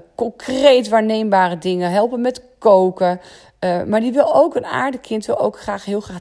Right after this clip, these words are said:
duidelijkheid. Die wil, eh, die houdt ook vaak niet van plotselinge veranderingen bijvoorbeeld. Dat vindt hij helemaal niet prettig. Hij wil graag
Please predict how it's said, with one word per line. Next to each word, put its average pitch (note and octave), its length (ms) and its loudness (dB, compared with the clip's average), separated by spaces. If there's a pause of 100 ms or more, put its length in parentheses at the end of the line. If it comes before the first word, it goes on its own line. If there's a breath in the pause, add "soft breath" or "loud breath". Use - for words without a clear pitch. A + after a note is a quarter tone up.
duidelijkheid. F#3 760 -2
Die E3+ 100 -12
wil, F#3 260 -6 (420 loud breath)
eh, E3 320 -2
die F3 100 -8
houdt G3 220 -2
ook F#3 80 -12
vaak F3+ 240 -4
niet G3+ 180 -6
van F3 260 -4
plotselinge F3+ 540 -4
veranderingen E3 680 -2
bijvoorbeeld. - 520 -8
Dat D#3+ 140 -12
vindt F3+ 180 -12
hij F3 100 -4
helemaal F3 240 -4
niet D#3 100 -12
prettig. F#3+ 440 -6
Hij B2+ 120 -4
wil E3+ 100 -6
graag E3+ 220 -8